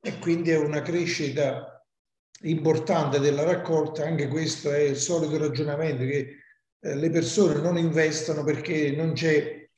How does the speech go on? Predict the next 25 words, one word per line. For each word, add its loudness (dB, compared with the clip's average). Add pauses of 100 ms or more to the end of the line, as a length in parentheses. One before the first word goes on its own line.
(280)
diciamo, -4
non 0
si -2
intravede 2
una, -2
una -4
certezza 0
ragionevole 2
del 2
futuro, -2
per -2
cui -2 (300)
mettono 2
soldi 2
da 4
parte. -8 (460)
Poi 8 (300)
abbiamo 6
gli 2
impieghi, 2
cioè 2
i 4
prestiti -2
alla 0
clientela 2